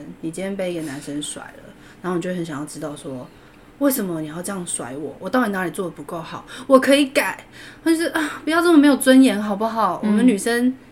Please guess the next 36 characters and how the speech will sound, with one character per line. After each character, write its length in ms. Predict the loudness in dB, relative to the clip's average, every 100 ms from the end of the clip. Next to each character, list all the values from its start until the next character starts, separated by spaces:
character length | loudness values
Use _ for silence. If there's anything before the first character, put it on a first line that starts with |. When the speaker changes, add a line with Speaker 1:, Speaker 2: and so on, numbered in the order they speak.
| -6
Speaker 1:
也 80 |
要 120 | -2 0
有 120 | 0
尊 240 | -2 -2
严 220 | -2 -2
啊。 80 | -4 -10 -18 -20 -8
Speaker 2:
真 300 | -2 0 0
的。 60 | -2
Speaker 1:
不 140 | 2 2
是 160 | 2
说 340 | 2 2 2 2
人 120 | 2
家 120 | 2 2
都 100 | 2
已 60 |
经 200 | 4 4
把 140 | 4 -2
你 100 | 0
甩 220 | -2 -2
掉 260 | -4 -6 -6
了， 100 | -4
然 100 | -2
后 80 |
你 80 | -2
还 160 | -2 -2
在 160 | -2
那 80 | -4
边 340 | -2 -4 -4 -8 -16 -20 -20 -8
粘 320 | -4 -2 -2
牙， 380 | -4 -4 -6 -12 -16 -6
Speaker 2:
嗯。 320 | -2 0 -2
Speaker 1:
何 80 | -6
必 240 | -8 -6
嘞？ 240 | -6 -10 -14 -20 -20 -20 -20 -20 -20 -20 -8
Speaker 2:
真 220 | -6 -4
的。 180 | -6